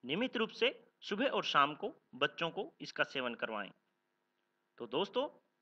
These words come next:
आज की इस वीडियो में बस इतना ही। अगर आपको ये वीडियो पसंद आए,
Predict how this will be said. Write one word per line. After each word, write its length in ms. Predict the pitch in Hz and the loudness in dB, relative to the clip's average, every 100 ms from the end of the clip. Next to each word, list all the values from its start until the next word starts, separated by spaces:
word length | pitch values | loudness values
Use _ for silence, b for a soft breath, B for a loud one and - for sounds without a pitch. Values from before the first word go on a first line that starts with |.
| - | -2
आज 240 | 110 127 | 0 0
की 100 | - | -6
इस 200 | 139 139 | -12 -8
वीडियो 260 | 143 147 165 | -6 0 0
में 160 | 165 226 - - | 2 -2 -6 -4
बस 200 | 127 - | -4 -2
इतना 260 | 117 143 | 0 4
ही। 180 | 180 233 - _ b b | 4 2 -10 _ b b
अगर 240 | 127 127 131 | 0 6 10
आपको 300 | 226 - 254 | 8 6 -4
ये 100 | 226 | -2
वीडियो 280 | 185 170 | -2 0
पसंद 380 | 170 139 147 143 | 0 0 0 2
आए, 160 | 139 | 2